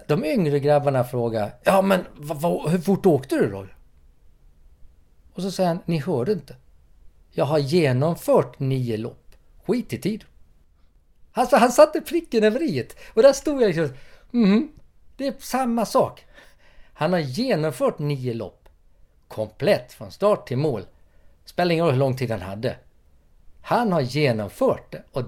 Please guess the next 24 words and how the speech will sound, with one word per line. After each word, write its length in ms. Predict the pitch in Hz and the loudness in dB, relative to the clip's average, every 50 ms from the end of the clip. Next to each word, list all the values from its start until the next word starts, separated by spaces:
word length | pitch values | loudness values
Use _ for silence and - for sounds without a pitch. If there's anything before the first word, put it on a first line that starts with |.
| - - | -6 -10
det 160 | - 113 113 | -8 -8 -8
är 60 | 104 - - - | -10 -12 -8 -4
det 260 | 233 269 339 269 - | -2 0 0 0 -2
som 140 | - 120 101 | -4 -8 -10
är 80 | 92 - - | -10 -8 0
poängen. 360 | - 156 190 143 143 143 131 - - _ - - _ _ _ _ _ _ _ _ _ - - - - - - - - - - - - - - - - | 2 2 2 2 0 -6 -12 -20 -20 _ -20 -20 _ _ _ _ _ _ _ _ _ -20 -20 -20 -20 -20 -20 -20 -20 -20 -20 -20 -18 -18 -18 -16 -6
Men 180 | - 175 170 - | -2 0 0 0
folk 420 | - - 170 254 285 - - - | 2 4 4 4 4 4 2 4
jagar 280 | 226 208 190 175 180 151 | 6 6 6 6 2 0
tid, 240 | - - 170 131 147 | 0 -2 -6 -6 -6
och 80 | 147 | 0
folk 220 | - 233 302 - - | 0 0 0 2 0
håller 140 | 214 202 | -2 -2
på 120 | - - 190 | 0 0 -2
att 200 | 147 - - - | -2 -4 -8 -10
jaga 480 | 175 131 175 220 196 139 123 135 233 | -4 0 2 2 2 2 0 0 -2
tider 360 | - - - 202 165 165 185 180 | -2 -2 -6 -4 -4 -2 -4 -4
och 100 | - - | -4 -4
titta 220 | 175 170 - 151 | -6 -4 -4 -4
på 120 | - 147 | -4 -4
sina 160 | 123 139 143 127 | -6 -6 -6 -6
pulsklockor 680 | 131 - 175 160 120 - - 180 190 - - - 123 | -4 -2 -2 -2 -2 -4 -6 -6 -6 -4 -6 -6 -4
och 120 | 127 127 120 | -4 -2 -2
sådär. 240 | 123 131 113 - | -2 -2 -4 -4